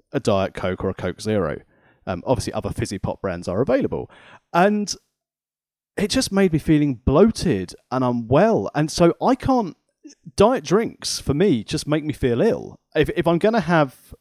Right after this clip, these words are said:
a fizzy drink, it will be a, a regular standard one. And obviously, I know that the volume of sugar in them is incredibly bad for me. Um, and I know you mentioned, um, to me during the week that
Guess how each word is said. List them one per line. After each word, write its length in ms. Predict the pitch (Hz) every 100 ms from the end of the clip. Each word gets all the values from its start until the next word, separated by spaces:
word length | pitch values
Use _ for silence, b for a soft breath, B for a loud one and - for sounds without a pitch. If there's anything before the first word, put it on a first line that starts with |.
| _
a 440 | 123 123 120 117 110 - _ _ -
fizzy 300 | - 113 107
drink, 460 | 170 147 - - b b b b b
it 160 | 131 120
will 120 | 123
be 460 | 113 120 120 117 110 _ _ _ _
a, 140 | 139 - -
a 100 | 123
regular 680 | 139 135 131 120 117 113 - _
standard 440 | 202 - 147 143 123
one. 180 | 110 117
And 80 |
obviously, 480 | 143 147 - 117 107 - _
I 100 | 135
know 180 | 127 139
that 160 | 123 120
the 80 | 113
volume 420 | 101 131 139 123
of 100 | 110
sugar 320 | - 147 123
in 60 | 98
them 140 | 98
is 200 | 107 - _
incredibly 880 | 123 104 - - 143 156 131 104 95
bad 340 | 113 113 107
for 200 | - 90
me. 220 | 80 69 - b b b -
Um, 400 | 113 110 110 -
and 120 | 131
I 60 | 135
know 100 | 147
you 200 | 139 139
mentioned, 680 | 131 127 - 120 113 - - _ _ _ _ _
um, 320 | 120 117 120
to 120 | -
me 120 | 127
during 260 | 110 117 113
the 80 | 113
week 300 | 170 151 107
that 240 | 117 104